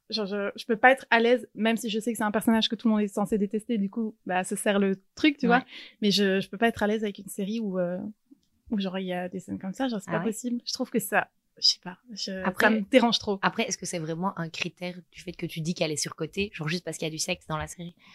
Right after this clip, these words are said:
Speaker 2: Genre moi,
Speaker 1: Hmm,
Speaker 2: personnellement,
Speaker 1: non, j'avoue.
Speaker 2: je trouve qu'il y a plein de liens à faire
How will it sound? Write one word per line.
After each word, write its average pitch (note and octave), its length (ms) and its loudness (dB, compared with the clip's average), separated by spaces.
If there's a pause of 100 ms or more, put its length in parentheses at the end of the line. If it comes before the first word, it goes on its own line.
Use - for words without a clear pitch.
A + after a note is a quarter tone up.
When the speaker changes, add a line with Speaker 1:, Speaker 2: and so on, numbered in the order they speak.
(140)
Speaker 2:
Genre G3+ 140 4
moi, G#3+ 100 8
Speaker 1:
Hmm, G#3 60 2
Speaker 2:
personnellement, G3 420 2
Speaker 1:
non, A3 140 6
j'avoue. F3+ 260 -4
Speaker 2:
je - 120 -2
trouve A#3+ 200 0
qu'il G#3 220 4
y F3 80 0
a D#3+ 80 2
plein G3+ 360 -4
de F3+ 60 -8
liens F#3+ 300 -2
à F3 100 0
faire G#3+ 360 4